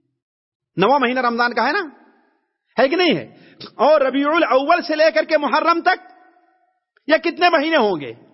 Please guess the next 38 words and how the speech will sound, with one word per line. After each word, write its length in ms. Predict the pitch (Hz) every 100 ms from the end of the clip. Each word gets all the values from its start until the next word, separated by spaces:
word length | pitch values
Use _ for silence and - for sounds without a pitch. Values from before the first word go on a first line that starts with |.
| _ _ _ _ _ _ _
جی 200 | 220 403 370 - - _ _ _ _ _ _ _ _ _ _ _ _ -
نہیں 120 | 185
بیٹا، 140 | 247
صرف 200 | 233 214 147 180 226
دس 180 | 302 -
مہینے 240 | 190 190
ہوں 220 | 151 120 110
گے، 100 | 104 _ _ _ _ _ _ _ _ _ _ -
دس 160 | -
مہینے 240 | 220 240 294
ہوں 160 | 269
گے 80 | 311
نا، 160 | 349 294 - _ _ _ -
اس 160 | 320
لیے 300 | - 269 254
کہ 340 | 247 320 359 262 - _ _ -
محرم، 360 | 202 247 302
صفر، 220 | 240 254
دو 180 | 302 302
نکال 380 | 302 320 349 320
دو 140 | 285 330 - - - _
تو 80 | 247
ربیع، 380 | 254 285 240 233
ربیع 100 | 294
الاول 200 | 302 240
مہینہ 240 | 240 277
تک 200 | 294 247
کتنے 200 | 311 320
ہوں 240 | 330 277 170
گے؟ 160 | 117 107 - _ _ _ _ -
دس 180 | 190
مہینے 300 | 269 254 311 330
یہ 240 | 349 330
ہیں، 180 | 285 330 - - -
اور 300 | 240 277 330 285
وہ 120 | 339 370 370 -
آٹھ 240 | 277 302
مہینے، 300 | 262 247 294